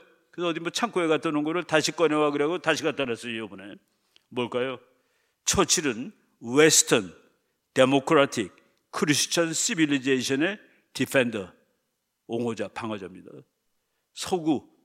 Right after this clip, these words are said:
기독교 자유 정치 질서의 수호자, 나는 처칠 같은 인물이 될 거야. 서구 사회주의, 서-, 아, 서구 자유주의, 민주주의,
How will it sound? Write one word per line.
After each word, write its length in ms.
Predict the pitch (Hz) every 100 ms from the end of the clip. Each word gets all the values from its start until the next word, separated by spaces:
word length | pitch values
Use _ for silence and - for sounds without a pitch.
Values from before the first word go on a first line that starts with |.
| _
기독교 480 | - 151 143 160 117
자유 480 | - 135 143 143 101 _ _ _ _ _
정치 380 | - 139 - 139
질서의 580 | 120 117 127 131 151 - _ _ _ -
수호자, 600 | - 269 175 131 98 - _ _ _ _ _
나는 440 | - 127 151 160 - _ _ _ -
처칠 360 | 208 160 156
같은 260 | 131 - 131
인물이 260 | 117 117
될 120 | 110 104
거야. 300 | 104 95 - _ _ _ -
서구 340 | - 202 160
사회주의, 560 | 147 170 143 123 135 104
서-, 220 | - 139 -
아, 120 | 131
서구 300 | 127 165 160 - _ _ _
자유주의, 640 | - 139 139 123 156 208 - _ _ _ _ _
민주주의, 680 | 127 156 135 123 135 196